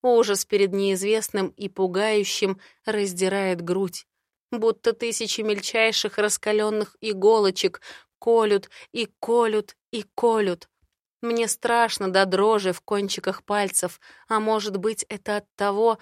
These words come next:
что руки и ноги в конец онемели от тугих пут.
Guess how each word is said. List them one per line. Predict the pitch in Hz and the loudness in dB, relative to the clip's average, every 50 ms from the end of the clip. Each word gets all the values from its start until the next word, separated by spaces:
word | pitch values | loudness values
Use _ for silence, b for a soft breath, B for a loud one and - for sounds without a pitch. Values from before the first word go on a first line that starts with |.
| B B B B | B B B B
что | B - - - - 214 208 208 | B -10 -6 -2 0 0 2 4
руки | 214 214 214 196 - - 196 | 2 2 2 0 -2 -4 -4
и | 170 - 208 196 | -4 -2 -4 -4
ноги | 202 208 214 214 208 180 196 | -4 -4 -4 -4 -4 -4 -4
в | 190 - - | -6 -8 -8
конец | - - 214 202 202 208 214 220 214 190 - - - _ | -6 -4 -4 -2 -2 -2 -2 -2 -4 -4 -4 -6 -8 _
онемели | - 185 185 185 180 185 185 185 196 208 214 196 180 170 - - | -6 -4 -2 -2 -2 -2 -2 -2 -2 -2 -2 -2 -2 -4 -4 -6
от | - 180 - _ _ | -8 -10 -10 _ _
тугих | - 190 185 175 180 202 190 - - | -6 -6 -6 -4 -4 -6 -6 -6 -8
пут. | _ - 202 202 190 190 - - | _ -2 -2 -2 -2 -4 -10 -20